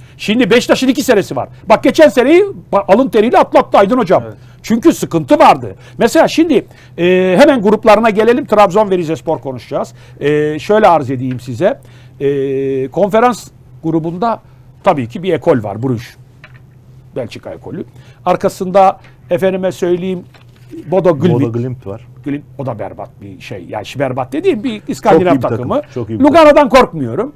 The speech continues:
Speaker 3: Hı hı.
Speaker 1: Çünkü İsviçre'de belli olmuyor. İşte Aydın Hocam, zamanı ekonomik kullanıyoruz. Siz lütfen.
Speaker 2: Hemen söyleyeyim, takip ettiğim için Kulüp Brugge bu sene Avrupa'nın çıkış yapan takımlarından bir tanesi olacak. Çok iyi futbolcuları var.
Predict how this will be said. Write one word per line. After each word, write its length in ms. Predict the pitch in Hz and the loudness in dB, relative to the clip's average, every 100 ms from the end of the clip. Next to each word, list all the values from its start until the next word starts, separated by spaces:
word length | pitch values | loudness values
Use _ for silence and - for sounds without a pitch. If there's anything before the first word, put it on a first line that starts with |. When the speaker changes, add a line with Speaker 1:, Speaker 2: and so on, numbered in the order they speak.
| - | -14
Speaker 3:
Hı 60 | |
hı. 160 | 123 165 | -12 -8
Speaker 1:
Çünkü 340 | 302 277 285 - _ - | -8 -4 -6 -8 _ -6
İsviçre'de 540 | 302 - 269 294 269 | -6 -6 -6 -2 0
belli 320 | 277 254 277 262 | 4 4 6 6
olmuyor. 260 | 202 170 | 4 2
İşte 400 | 233 - 226 208 277 185 - _ - - | 0 -2 0 0 -4 -20 -20 _ -20 -4
Aydın 220 | 196 226 | 0 4
Hocam, 280 | 285 196 160 - _ - 185 | 4 4 0 -4 _ -18 -6
zamanı 420 | 160 208 240 247 | 0 2 2 0
ekonomik 500 | 220 - 226 233 233 | -4 -2 -2 -2 -6
kullanıyoruz. 640 | 202 185 185 196 220 - _ _ _ - - | -2 0 0 -2 -4 -10 _ _ _ -20 -12
Siz 260 | 247 185 | -6 -4
lütfen. 380 | 214 - 302 302 _ _ _ _ _ - _ | -4 2 2 2 _ _ _ _ _ -20 _
Speaker 2:
Hemen 320 | 175 190 196 - - | -10 -8 -10 -14 -20
söyleyeyim, 420 | 160 175 175 185 - | -16 -12 -10 -10 -6
takip 340 | 160 160 170 | -6 -6 -10
ettiğim 320 | 170 - 170 | -12 -12 -14
için 200 | 160 190 | -14 -16
Kulüp 320 | - 175 165 | -14 -14 -14
Brugge 180 | 175 170 | -16 -14
bu 60 | 180 | -16
sene 220 | 151 175 | -12 -10
Avrupa'nın 560 | - 165 175 165 175 165 | -8 -8 -8 -10 -12 -14
çıkış 340 | - 190 165 | -20 -20 -16
yapan 220 | 165 165 | -12 -12
takımlarından 600 | 160 156 156 151 151 170 | -12 -14 -10 -12 -10 -12
bir 80 | 160 | -12
tanesi 360 | 151 143 131 127 | -12 -12 -12 -14
olacak. 240 | 120 120 - | -14 -16 -14
Çok 200 | 190 147 | -16 -14
iyi 100 | 139 | -18
futbolcuları 600 | 147 139 135 117 127 | -16 -12 -12 -12 -14
var. 140 | 127 | -12